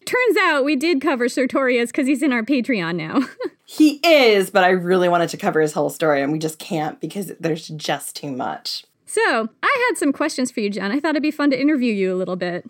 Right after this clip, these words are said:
Speaker 2: You know the rule. Once I've recorded an episode, I've probably forgotten it. But let's go. <laughs>
Speaker 1: So, what was your favorite episode in the Spartacus series?
Speaker 2: Oh, God, this is so hard. So,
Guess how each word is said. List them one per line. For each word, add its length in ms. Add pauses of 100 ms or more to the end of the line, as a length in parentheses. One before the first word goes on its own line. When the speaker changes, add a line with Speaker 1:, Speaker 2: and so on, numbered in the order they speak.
(120)
Speaker 2:
You 100
know 160
the 80
rule. 400
Once 180
I've 140
recorded 340
an 80
episode, 320
I've 180
probably 460
forgotten 460
it. 240
But 140
let's 260
go. 720
<laughs> 80
Speaker 1:
So, 220
what 160
was 180
your 140
favorite 560
episode 500
in 80
the 80
Spartacus 500
series? 520 (200)
Speaker 2:
Oh, 420
God, 380
this 160
is 200
so 320
hard. 520
So, 520